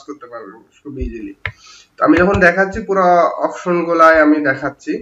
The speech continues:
যে কোনটা কি কাজ, যদিও মাথায় হয়তো বা আপনাদের একবারে ঢুকবে না, but আস্তে আস্তে ঢুকবে, সমস্যা নেই। আচ্ছা, এখান থেকে language সেট আপ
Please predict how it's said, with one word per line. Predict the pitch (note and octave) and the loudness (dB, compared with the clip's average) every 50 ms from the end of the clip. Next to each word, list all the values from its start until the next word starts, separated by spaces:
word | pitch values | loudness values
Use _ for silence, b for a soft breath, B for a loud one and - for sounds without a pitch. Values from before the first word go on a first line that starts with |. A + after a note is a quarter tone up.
| - _ _ _ _ - - _ _ _ _ - | -10 _ _ _ _ -20 -20 _ _ _ _ -10
যে | C3+ C3 C3 D3 | -10 -8 -4 -4
কোনটা | C#3+ C#3+ C#3 D3+ D3 D3 D3 | -4 -2 -2 -4 -4 -4 -6
কি | D3 B2+ B2 - | -10 -10 -4 -2
কাজ, | B2 A#2 G#2+ G2+ - - - - - - - | 0 0 0 -4 -8 -14 -12 -12 -12 -8 -4
যদিও | D3+ D3 D3+ F3 F3+ F3+ F3 D#3+ | -4 -2 0 2 0 2 4 4
মাথায় | D#3 D#3 E3+ F3 E3+ E3 | 2 4 4 2 2 2
হয়তো | E3 D#3+ E3 E3 | 0 -2 -2 0
বা | E3+ D#3+ D#3 | 2 2 2
আপনাদের | D#3+ D#3+ D#3+ D#3+ E3 D3+ D3 - - B2+ | 2 0 0 0 0 -2 -2 -6 -6 -6
একবারে | D3 C#3+ D3 D3+ D3 D3 D3 | -6 -2 0 0 0 0 0
ঢুকবে | D3+ D#3 D3+ D3+ D3 C#3 B2 A#2+ | 0 -2 -2 -2 -2 -2 -2 -2
না, | C3 - - _ _ _ _ _ _ _ _ _ | -6 -8 -12 _ _ _ _ _ _ _ _ _
but | - C#3+ - - - - - - | -6 -6 -4 -4 -8 -6 -6 -6
আস্তে | - - E3+ E3 | -6 -4 -4 -4
আস্তে | D#3 E3 G3 F#3 D#3 | -4 -4 -6 -6 -6
ঢুকবে, | C3 A#2+ A2+ A2+ A2+ A2+ - | -6 -8 -8 -10 -12 -10 -10
সমস্যা | G#2+ G#2+ A2 - - G#2+ F#2+ | -10 -10 -10 -10 -12 -10 -10
নেই। | F2 - - _ _ _ _ _ B B B B B B B - - - - - - _ _ _ _ _ _ _ _ _ _ _ _ _ _ - _ - - _ _ _ - - _ _ _ - D3 | -10 -10 -12 _ _ _ _ _ B B B B B B B -8 -6 -8 -10 -10 -10 _ _ _ _ _ _ _ _ _ _ _ _ _ _ -20 _ -20 -20 _ _ _ -20 -20 _ _ _ -6 -4
আচ্ছা, | D3 D3 D3+ | -2 0 0
এখান | D3 D#3+ F3 | 0 2 2
থেকে | F#3+ F#3+ F3+ F3 | 2 4 6 6
language | E3+ F3 F#3 F#3 F#3+ F#3+ F#3+ F#3+ - | 6 6 6 6 6 4 4 4 0
সেট | F#3 F3+ F#3 | 0 2 2
আপ | F3+ | 0